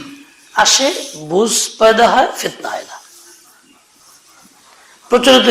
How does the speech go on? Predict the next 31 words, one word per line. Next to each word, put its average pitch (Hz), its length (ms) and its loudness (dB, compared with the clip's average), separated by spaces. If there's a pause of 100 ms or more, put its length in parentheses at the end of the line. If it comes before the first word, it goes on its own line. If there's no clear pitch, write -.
নিয়মে 190 300 6
যত 170 120 -4 (120)
আধুনিক 202 280 2
সিস্টেম - 440 -2
করা 151 200 0
হোক, 214 220 2 (1200)
এর 156 120 -4
দ্বারা 170 160 8
ফায়দা 175 440 2
কম, 220 220 -6 (220)
ফিতনার 202 480 2
আশঙ্কা 175 540 -2
বেশি। - 380 -4 (3500)
আমরা 240 220 2
দুনিয়ার 254 460 0
সব 214 180 -2
জায়গায় 214 260 2
ইসলাম 185 260 -4
করে 185 160 -2
ফেলতে 160 240 -8
পারব 139 200 -8 (120)
না, - 60 -20 (600)
এটা 165 240 -4 (120)
আর 147 80 0 (100)
সম্ভাবনা 185 480 0 (100)
আল্লাহ 170 240 0
দায়িত্ব 151 360 -2
দেয় 135 240 -2
নাই। 117 100 -10 (1300)
কিন্তু 160 180 -2
আমি 196 240 2